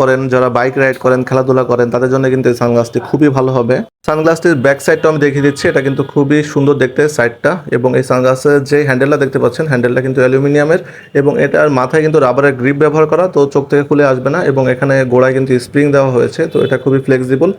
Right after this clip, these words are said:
আরেকটা হ্যান্ডেল ওপেন করলে দেখতে পাচ্ছি এখানে মডেল নাম্বার দেওয়া আছে, পঁচিশ পঁচাশি পোলারাইজড লেখা আছে, এবং কিন্তু মাথায় রাবারের গ্রিপ দেওয়া আছে। সানগ্লাসটিতে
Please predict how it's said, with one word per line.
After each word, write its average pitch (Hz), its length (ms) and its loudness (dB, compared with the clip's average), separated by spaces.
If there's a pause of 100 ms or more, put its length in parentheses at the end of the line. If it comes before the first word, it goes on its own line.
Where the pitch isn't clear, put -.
(380)
আরেকটা 160 340 0
হ্যান্ডেল 151 360 0
ওপেন 143 180 0
করলে 139 200 0
দেখতে 135 180 0
পাচ্ছি 135 240 -2
এখানে 147 240 0
মডেল 127 180 0
নাম্বার 143 220 0
দেওয়া 143 200 2
আছে, 139 160 -4 (160)
পঁচিশ 143 380 -2
পঁচাশি 131 520 0
পোলারাইজড 131 420 2 (140)
লেখা 123 300 0
আছে, 147 180 -4 (160)
এবং 120 120 0 (100)
কিন্তু 123 180 -2 (100)
মাথায় 135 320 -2
রাবারের 113 340 0
গ্রিপ 135 260 -2
দেওয়া 120 200 2
আছে। - 160 -14 (280)
সানগ্লাসটিতে 160 500 0